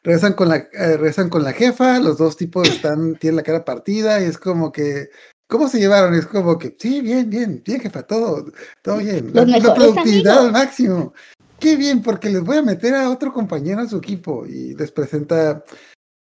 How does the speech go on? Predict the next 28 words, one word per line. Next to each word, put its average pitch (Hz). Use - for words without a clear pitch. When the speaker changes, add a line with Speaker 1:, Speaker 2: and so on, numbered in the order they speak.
Speaker 1:
ok, 208
tenemos 233
como 190
que 170
al 147
Brian 277
y 185
tenemos 175
al 202
privilegiado, 214
le 214
presentan 180
la 151
típica, 196
yo 190
creo 339
que 302
es 262
el 302
estereotipo 233
de 247
la 185
jefa 180
del, 185
la 170
hija 165
del 202
jefe. 175